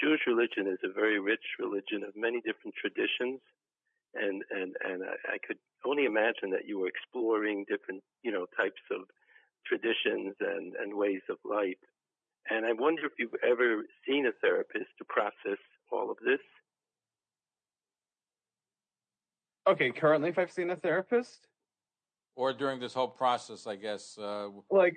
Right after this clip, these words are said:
Speaker 2: I, yeah, actually, I was asked to go and see a therapist years ago when I was doing my, my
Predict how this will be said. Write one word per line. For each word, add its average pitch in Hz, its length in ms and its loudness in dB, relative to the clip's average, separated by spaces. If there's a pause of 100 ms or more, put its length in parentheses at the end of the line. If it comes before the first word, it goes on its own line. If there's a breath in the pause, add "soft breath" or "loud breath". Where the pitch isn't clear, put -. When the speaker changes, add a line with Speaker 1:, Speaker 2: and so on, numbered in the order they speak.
(160)
Speaker 2:
I, 165 340 2
yeah, 147 300 6
actually, 180 460 2
I 156 80 8
was 156 180 6
asked 151 300 -2
to 147 80 -16
go 143 100 -2
and 131 100 -2
see 131 200 -4
a 123 40 -2
therapist 123 600 -2
years 123 240 0
ago 104 460 0 (180)
when 127 180 2
I 120 120 2
was 123 460 2
doing 123 320 2
my, 113 360 0 (280)
my 117 200 0